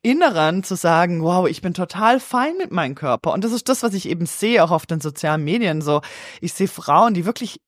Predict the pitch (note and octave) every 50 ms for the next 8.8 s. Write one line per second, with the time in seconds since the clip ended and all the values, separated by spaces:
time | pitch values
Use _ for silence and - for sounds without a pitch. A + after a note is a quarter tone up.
0 | _ _ - C4 D4+ F4 F#4+ F4+ - C4 F3 D#3 F3 - - - C#3+ - - -
1 | C#3 C3+ C3 - E3+ F3 G#3+ - A3+ G#3 - - - F3 - - - - - -
2 | A#3+ B3+ C#4+ C#4+ D4+ D4 - - _ _ - - - - - A3 A#3+ D4+ - -
3 | - F3 D#3 D3+ D3 C#3+ D#3+ C#3+ F#3 G3+ - A#3+ F#3+ - - _ _ _ - -
4 | - C4+ F4 - - - - - E3 D3 C#3+ - C#3+ C#3+ C3+ C3+ C3+ F3+ G#3 -
5 | - - - - - - - - - G3+ G#3 D#3 D3 G3 A3+ D4+ F#4+ - - -
6 | E3 D3+ F3+ G#3 - - F3 E3+ - E3 D#3 E3 F3 D#3+ F3+ F3+ F3+ F3 - _
7 | _ _ _ _ _ _ _ _ _ G3 F3+ - _ F#3 F#3 F3 E3 F#3 G3+ G3
8 | - G3+ F#3 - - G3+ G3+ A3+ C#4 C#4 - - - G3+ F#3+ C4